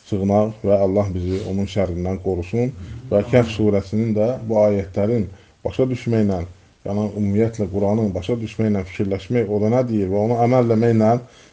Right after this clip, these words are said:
nədir, olur. Ona görə istəyirəm ki, Allah Taala bizi qorusun, e, çıxan, çıxmayan fitnələrdən. Allah Taala bizə rəhm eləsin, Allah Taala ölkəmizi əmin-amanlıq içərisində eləsin. Allah Taala bizi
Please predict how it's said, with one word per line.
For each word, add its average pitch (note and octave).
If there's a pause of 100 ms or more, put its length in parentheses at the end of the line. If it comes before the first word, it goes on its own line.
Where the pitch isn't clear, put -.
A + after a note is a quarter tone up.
nədir, F#2+ (360)
olur. F#2+ (340)
Ona E3+
görə C#3
istəyirəm B2
ki, A2
Allah A2
Taala A2 (500)
bizi A2 (140)
qorusun, G#2+ (640)
e, G2
çıxan, A#2
çıxmayan A2
fitnələrdən. G#2 (500)
Allah A2
Taala A2+
bizə G2 (140)
rəhm A2+
eləsin, G2+
Allah G#2+
Taala A2
ölkəmizi G#2+ (420)
əmin-amanlıq A2
içərisində G#2+
eləsin. G2+ (520)
Allah A2+
Taala A2+
bizi G#2